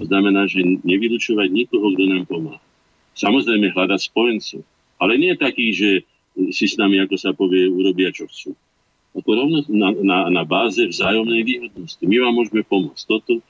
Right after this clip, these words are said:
ja som to povedal aj ruskému veľvyslancovi. My sme taká myš,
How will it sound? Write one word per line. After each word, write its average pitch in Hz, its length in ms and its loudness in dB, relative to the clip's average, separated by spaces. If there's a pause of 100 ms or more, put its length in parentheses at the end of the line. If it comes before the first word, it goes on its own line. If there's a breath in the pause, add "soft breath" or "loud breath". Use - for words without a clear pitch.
(100)
ja 98 80 2
som 131 160 0
to 180 160 -2
povedal 127 400 0
aj 110 160 -4
ruskému 110 400 0
veľvyslancovi. 107 720 -4 (320)
My 151 240 2
sme 120 240 -2
taká 113 320 -2
myš, 107 400 -2